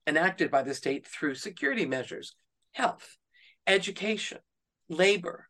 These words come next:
leisure, uh, pleasure, all develop so that they seem normal.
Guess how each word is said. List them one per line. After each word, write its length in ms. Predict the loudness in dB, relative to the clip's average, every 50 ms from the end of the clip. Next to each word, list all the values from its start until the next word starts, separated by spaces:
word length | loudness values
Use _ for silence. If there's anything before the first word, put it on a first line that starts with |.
| _
leisure, 800 | -14 -10 -6 -4 -4 -4 -4 -4 -6 -6 -6 -8 -10 -12 -16 -14 -4 -2
uh, 240 | 0 0 0 -2
pleasure, 500 | -6 2 4 4 6 6 2 -2 -6 -6 -12 -18 -20 -20 -20 -20 -20 _ _ _ _ _
all 640 | 10 12 12 12 10 10 10 8 8 6 2 -2 -8 _ _ _ _ _ _ _ _ _ _ _ -10 -2
develop 560 | -2 -2 2 6 8 8 10 10 8 6 2
so 220 | 2 4 4 4
that 220 | 6 4 2 2 2
they 140 | 0 0
seem 420 | 0 -2 -4 -2 0 2 4 6 8
normal. 480 | 8 8 8 6 6 2 -2 -6 -8